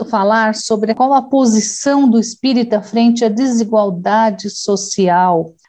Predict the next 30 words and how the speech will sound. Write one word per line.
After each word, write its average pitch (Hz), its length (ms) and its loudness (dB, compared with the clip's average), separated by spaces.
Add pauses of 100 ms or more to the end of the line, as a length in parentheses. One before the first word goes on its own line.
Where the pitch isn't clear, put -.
Nós 233 200 2
sabemos 208 760 0
que 190 640 0 (400)
estamos 226 480 0
vivendo 214 460 0
um 202 40 0
momento 202 480 0
muito 233 360 2
difícil, 208 840 -2
onde 202 400 0
há 190 180 2
muita 262 540 2
desigualdade 196 880 -2
social, 185 800 -2 (340)
muitas 208 360 0
pessoas 196 560 -2
perdendo 190 760 0
suas 175 460 -4
casas, 185 720 0
perdendo 185 500 0
seus 180 300 -4
empregos, 180 800 -2
não 214 180 0
tendo 220 420 0
onde 190 220 -4
morar, 180 540 0
indo 202 240 0
morar 190 420 0
na 175 160 0
rua. 185 580 0